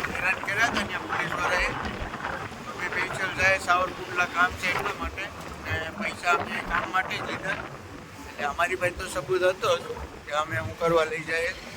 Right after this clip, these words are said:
કેમ કે ઘરેથી વ્લોગ બનાવતા બનાવતા આવતા હતા ને અત્યારે અહીં અમારી પૂછતાછ કરતા હતા.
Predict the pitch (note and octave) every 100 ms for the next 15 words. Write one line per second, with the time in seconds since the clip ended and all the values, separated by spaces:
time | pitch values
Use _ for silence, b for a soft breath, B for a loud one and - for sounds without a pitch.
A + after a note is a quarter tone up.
0 | - - D3+ E3 C#3+ E3+ G3+ A3 G3 F#3+
1 | F#3+ F#3 F#3+ G3 F#3+ F3 E3+ F3 E3+ E3+
2 | D#3+ D#3+ D#3+ F3 G3+ F3+ F3 D#3+ E3+ E3
3 | D#3+ E3 E3 E3 F3 - E3 D#3+ F3 -
4 | E3 D3+